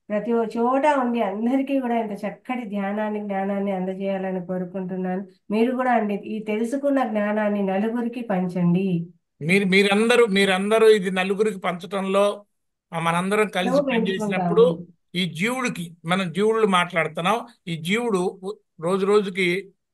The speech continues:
Speaker 2: తను తాను ఉద్ధరించుకున్నట్టు అవుద్ది, శక్తివంతంగా ఉన్నట్టు అవుతుంది. ఆ, నిజమైన ఏ మార్గంలో ప్రయాణం చేయాలి, ఏ ultimate ద-, పొందాలో దానికి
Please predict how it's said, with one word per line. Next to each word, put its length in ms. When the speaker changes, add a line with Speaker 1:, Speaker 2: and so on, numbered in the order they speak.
Speaker 2:
తను 140
తాను 280
ఉద్ధరించుకున్నట్టు 760
అవుద్ది, 520
శక్తివంతంగా 680
ఉన్నట్టు 380
అవుతుంది. 600
ఆ, 160
నిజమైన 640
ఏ 160
మార్గంలో 480
ప్రయాణం 500
చేయాలి, 340
ఏ 120
ultimate 580
ద-, 360
పొందాలో 500
దానికి 640